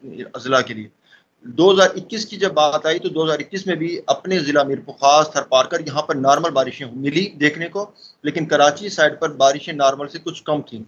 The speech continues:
लेकिन इंशाल्लाह दो हज़ार बाईस ये दोबारा एक अच्छा monsoon जाने की उम्मीद की जा सकती है और ये कह सकते हैं कि इसमें बहुत ज़बरदस्त बारिशें देखने को मिलेंगी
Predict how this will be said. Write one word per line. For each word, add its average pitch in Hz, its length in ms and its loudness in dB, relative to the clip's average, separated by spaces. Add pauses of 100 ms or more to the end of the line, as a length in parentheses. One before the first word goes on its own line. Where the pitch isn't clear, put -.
(440)
लेकिन 185 200 0
इंशाल्लाह 185 480 4
दो 170 220 0
हज़ार 165 200 2
बाईस 139 520 2 (460)
ये 170 120 -4
दोबारा 143 680 2
एक 160 200 -6 (100)
अच्छा 190 320 2 (260)
monsoon 156 480 -6
जाने 139 280 2
की 147 320 -6
उम्मीद 156 300 0
की 156 160 -8
जा 135 120 2
सकती 160 260 -8
है 170 240 -2 (320)
और 143 300 6
ये 151 140 6
कह 185 140 2
सकते 185 280 -4
हैं 175 320 -2 (800)
कि 165 80 2
इसमें 156 220 -2
बहुत 151 260 0
ज़बरदस्त 156 340 0
बारिशें 143 360 0
देखने 143 240 -8
को 139 240 -6
मिलेंगी 139 420 -4